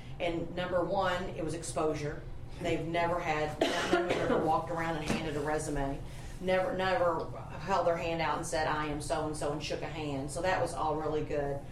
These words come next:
Um, one girl got a job that day, and she was hired, and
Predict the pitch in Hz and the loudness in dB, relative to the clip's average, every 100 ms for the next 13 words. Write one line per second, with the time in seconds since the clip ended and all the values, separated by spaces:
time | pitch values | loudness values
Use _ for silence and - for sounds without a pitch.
0 | - - - - - - 175 165 160 - | -12 -12 -10 -10 -6 0 4 4 4 2
1 | 151 127 180 202 214 180 165 165 147 170 | -2 0 4 4 4 4 4 2 2 2
2 | 151 147 147 147 151 147 147 - 156 147 | 2 0 0 0 0 0 0 -2 -2 -2
3 | 147 139 143 - 170 160 151 151 151 151 | -2 -4 -2 0 0 0 2 2 2 0
4 | 135 123 | -2 -6